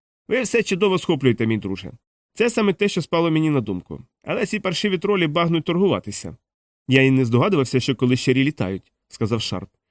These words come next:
«Я завжди бачив тільки, як вони котяться по землі». «Талантів у них пребагато», пояснив Отул. «Зі своїх тіл вони можуть висувати різні фортелі, яким не з числа, і про які навіть помислити не спромога. Рурки, щоб порскатися отим огидним газом,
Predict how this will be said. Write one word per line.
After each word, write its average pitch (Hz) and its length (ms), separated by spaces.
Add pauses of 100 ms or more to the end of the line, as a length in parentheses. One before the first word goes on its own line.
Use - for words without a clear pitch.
(120)
«Я 123 120
завжди 135 260
бачив 127 320
тільки, 135 300
як 127 180
вони 147 140
котяться 156 420
по 151 120
землі». 147 320 (560)
«Талантів 202 480
у - 20
них 180 160
пребагато», 117 580 (180)
пояснив 110 380
Отул. 95 300 (340)
«Зі 214 120
своїх 202 300
тіл 202 220
вони 165 200
можуть 165 360 (220)
висувати 170 520
різні 156 280
фортелі, 143 520 (280)
яким 151 400
не 160 120
з - 40
числа, 156 480 (260)
і 240 100
про 208 180
які 190 200
навіть 170 260
помислити 135 460
не 127 100
спромога. 113 520 (800)
Рурки, 208 380
щоб 156 240
порскатися 143 560
отим 143 240
огидним 135 360
газом, 113 400